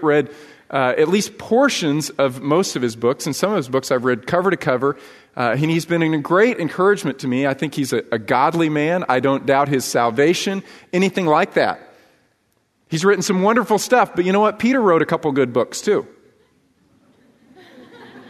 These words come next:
And Peter got off base a little bit on the gospel. This is a contemporary issue,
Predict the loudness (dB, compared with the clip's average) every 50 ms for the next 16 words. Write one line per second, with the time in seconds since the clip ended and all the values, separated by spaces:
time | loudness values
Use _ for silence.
0 | -20 -20 -20 -20 -20 -20 -20 -20 -20 -20 -20 -20 -20 -20 -20 -20 -20 -20 -20 -20
1 | _ -20 -20 -20 _ _ _ _ _ _ _ _ _ _ _ _ _ _ _ _
2 | _ -20 _ _ _ _ _ _ _ _ _ _ _ _ _ -4 -4 -2 0 2
3 | 2 2 4 4 4 4 6 4 4 2 4 2 4 4 4 2 2 2 2 2
4 | 2 0 0 -2 -2 -2 -6 -12 -20 _ -20 _ _ _ _ _ _ _ _ _
5 | _ _ _ _ _ _ _ _ _ _ _ _ _ _ -4 -2 0 0 0 2
6 | 2 2 2 2 2 0 -6 -8 -8 -8 -10 -12 _ -20 _ _ _ _ _ _
7 | _ _ _ _ _ _ _ _ _ _ _ _ _ _ _ _ _ _ _ _
8 | _ _ _ _ _ _ _ _ _ _ -2 -2 -2 0 0 -4 -4 -2 0 -2
9 | 0 2 0 0 0 2 2 4 4 6 6 6 6 4 2 2 -2 -6 -6 -6